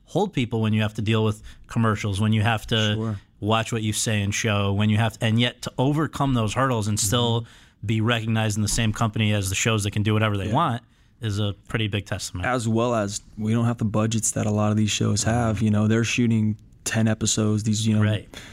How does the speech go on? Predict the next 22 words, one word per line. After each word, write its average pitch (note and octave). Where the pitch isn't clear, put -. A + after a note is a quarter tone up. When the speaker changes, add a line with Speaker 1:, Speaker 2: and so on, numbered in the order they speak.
Speaker 2:
these G#2
big A2
magical A2
shows. A2+
You G2+
know, G#2+
we're A2+
shooting A#2
eighteen. A#2+
We A2+
don't B2+
have B2+
as C3
much B2
money. A#2+
We -
really A#2
don't. G2+
And, G#2+
Speaker 1:
Mm-hmm. F#2+
Speaker 2:
but A2+
also, G2+